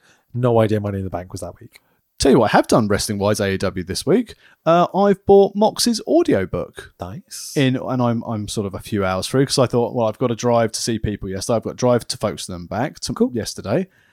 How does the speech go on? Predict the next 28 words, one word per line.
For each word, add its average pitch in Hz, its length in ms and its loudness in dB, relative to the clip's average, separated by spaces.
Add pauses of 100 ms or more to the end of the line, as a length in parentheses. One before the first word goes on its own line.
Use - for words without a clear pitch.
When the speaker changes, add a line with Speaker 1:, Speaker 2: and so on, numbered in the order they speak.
(440)
Speaker 2:
Few 98 240 2
hours 98 280 -2
in. 196 200 2 (340)
It's - 120 -2
amazing 330 500 0
how 220 220 2
having 196 320 2
him 196 240 2
actually 175 240 -2
do 156 160 4
the 147 120 2
narrating 139 500 2
of 117 100 -4
the 117 60 -6
book, 110 360 4
and 127 80 -6
you're 151 100 -2
Speaker 1:
Oh, 165 40 4
Speaker 2:
like, 160 100 2
Speaker 1:
that's 214 220 0
nice, 90 360 -6
yeah. 131 100 0
Speaker 2:
I 165 40 4
was 165 120 2
like, 180 140 0 (280)
"You 269 100 0
know 370 180 2
what? 147 340 0